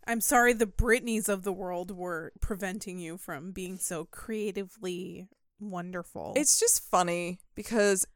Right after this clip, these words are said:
Speaker 2: you complain about people complaining about you changing your image, and then you go off and you make fun of pop music. And it's like, I just, I remember back then. Like, and I was like that too, but I was also sixteen.
Speaker 1: But also
Speaker 2: And I'd be like, "Mm, I don't like pop music.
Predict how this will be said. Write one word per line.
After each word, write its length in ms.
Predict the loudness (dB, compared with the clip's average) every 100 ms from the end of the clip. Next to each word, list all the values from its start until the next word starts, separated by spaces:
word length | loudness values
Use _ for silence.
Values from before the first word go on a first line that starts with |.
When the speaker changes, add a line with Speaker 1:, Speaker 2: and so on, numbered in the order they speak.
| -8
Speaker 2:
you 160 | -6
complain 460 | -2 -2 -2 -2 0
about 220 | 2 0
people 200 | 0 -6
complaining 680 | -6 -6 -4 -2 -2 -2 -2
about 260 | 2 4 4
you 300 | -2 -4 -4
changing 400 | -4 -4 -4 -6
your 120 | -4 -2
image, 400 | 0 2 0 -4
and 140 | -2 0
then 180 | 0
you 100 | 0
go 200 | 2 4
off 280 | 8 6 4 -2
and 180 | -4 -4
you 120 | -4
make 240 | -2 -2
fun 160 | -2 -4
of 120 | -4
pop 320 | 2 4 4
music. 480 | 0 -2 -2 -2 -6
And 80 | -6
it's 160 | -2
like, 180 | -2 -2 _ _ _ _ _ _ _ -2
I 80 |
just, 260 | 2 2 4 6
I 80 |
remember 460 | 8 8 6 2 2
back 260 | 2 2 0
then. 200 | -2 0
Like, 160 | 0
and 100 | 2
I 100 | 2
was 180 | 2 2
like 180 | 2 2
that 220 | 2 2
too, 280 | 0 0 0
but 120 | 0
I 80 | 0
was 100 | 0
also 240 | -4 -4
sixteen. 760 | -2 -2 0 -2 -2 -4 -6 -8 _ -20 -20 -12 2
Speaker 1:
But 160 | 4 4
also 440 | 4 4 4 4 6
Speaker 2:
And 120 | 6
I'd 100 | 6
be 60 | 4
like, 180 | 2
"Mm, 60 | -4
I 140 | 0 4 6
don't 100 | 6
like 200 | 2 -2
pop 280 | -2 0 0
music. 340 | -4 -4 -6